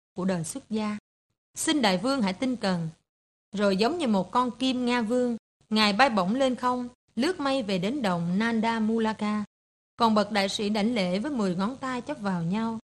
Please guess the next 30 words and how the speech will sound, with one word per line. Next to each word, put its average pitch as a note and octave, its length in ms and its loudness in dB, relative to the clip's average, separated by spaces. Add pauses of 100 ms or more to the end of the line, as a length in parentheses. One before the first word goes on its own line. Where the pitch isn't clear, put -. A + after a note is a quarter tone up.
(360)
và G#3 100 -2
cúi B3 220 -2
đầu G3 260 2
đứng G3 160 0
yên B3+ 280 -2
cho A#3 80 -2
tới A#3 160 -4
khi A#3 300 -2
tôn B3+ 280 -2
giả F3+ 420 -6
Darimukha G#3+ 800 -2 (600)
khuất - 240 2
bóng. A3 280 0 (560)
Sau C4 220 2
đó, C#4 200 8
vua C#4+ 160 0
từ G3+ 180 -2
bỏ F3 140 2
dục A3 260 -2
lạc. F3 280 -2 (320)
Trong G#3+ 260 0
lúc C4+ 220 0
quần F#3 260 0
chúng B3+ 220 -4
đông B3+ 200 -2
đảo F3 180 -2
than A#3 220 -6
khóc E4 160 -2
kêu B3 140 0
gào, F3+ 360 -2